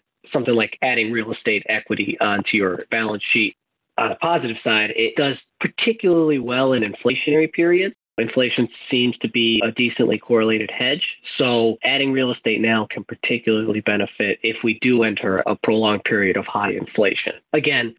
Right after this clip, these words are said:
there's certain considerations for every life insurer. They're gonna have their own needs, requirements. It's not a one size fits all. Everyone should add real estate equity. You should understand your A L M profile, your current capital and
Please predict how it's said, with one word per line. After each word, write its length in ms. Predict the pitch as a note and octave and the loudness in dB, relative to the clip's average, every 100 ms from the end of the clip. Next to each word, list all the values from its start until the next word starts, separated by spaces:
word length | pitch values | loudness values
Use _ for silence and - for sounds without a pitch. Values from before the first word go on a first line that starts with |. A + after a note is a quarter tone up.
| _ - | _ -2
there's 160 | C#3 - | -2 2
certain 240 | F#3 D#3 | 2 2
considerations 840 | E3 C#3 D#3 C#3+ C#3 C#3 - C3 - | -2 -2 0 2 2 2 0 -2 -2
for 140 | - | -4
every 280 | - D3 D3+ | -2 2 2
life 220 | C3+ C3 B2+ | 2 0 -2
insurer. 440 | A#2 - B2 A#2+ | -4 0 2 4
They're 120 | A2+ | 2
gonna 160 | A2 G#2 | 0 0
have 180 | A2+ A2 | 0 0
their 180 | G2+ | 0
own 360 | A#2 A#2 A#2+ A2+ | 2 4 4 4
needs, 320 | A#2 A#2 A2+ | 4 2 2
requirements. 720 | A2 - A2+ A2+ G#2+ A2 G#2 - | -2 0 0 2 2 0 -2 -2
It's 180 | A2 - | -4 0
not 180 | B2 A#2+ | 0 0
a 80 | |
one 300 | A2 A#2+ A#2 - | 2 2 0 -2
size 280 | A2+ A2+ A2 - | 0 0 0 -2
fits 200 | A#2 - | -4 0
all. 300 | A2+ A2+ A2 | 2 2 2
Everyone 400 | A#2+ A#2 A#2 A2+ | 0 0 2 2
should 180 | A2 - | 0 -2
add 140 | A2 A2+ | -2 0
real 200 | A2+ A2 | 0 0
estate 260 | - A2 | -2 -2
equity. 240 | A2 A2 G#2+ | 0 0 0
You 80 | G#2 | 0
should 140 | G#2 | 0
understand 480 | G#2 F#2+ - G2 F#2+ | 0 0 -2 -2 -2
your 140 | F2+ | -2
A 120 | G#2 | 0
L 160 | G#2 G2+ | 0 0
M 160 | A#2+ A2+ | 0 0
profile, 720 | - A2+ - A2 G#2+ G#2 G2 | 0 0 0 0 0 0 -2
your 200 | - - | -8 -10
current 400 | - A2+ G#2+ - | -4 0 0 -2
capital 500 | - G#2 - G2 | -2 -2 -2 -4
and 100 | F#2 | -4